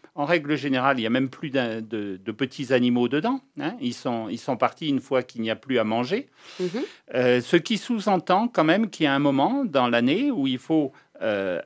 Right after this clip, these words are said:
Speaker 1: arrêter de, de, de remettre des matières dans mon composteur. Euh, moi, ce que je, je préconise, <laughs> c'est, c'est, ce serait plutôt maintenant. Hein, donc, euh, euh, maintenant, il faut recommencer un deuxième, un deuxième tas ou un,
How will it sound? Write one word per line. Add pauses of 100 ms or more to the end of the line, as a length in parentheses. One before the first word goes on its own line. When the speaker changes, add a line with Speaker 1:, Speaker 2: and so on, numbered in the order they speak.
(100)
Speaker 1:
arrêter (580)
de,
de,
de
remettre
des
matières
dans
mon
composteur. (500)
Euh,
moi,
ce
que
je,
je
préconise, (340)
<laughs>
c'est,
c'est,
ce
serait
plutôt
maintenant. (300)
Hein,
donc,
euh, (300)
euh,
maintenant,
il
faut
recommencer
un
deuxième,
un
deuxième
tas
ou
un,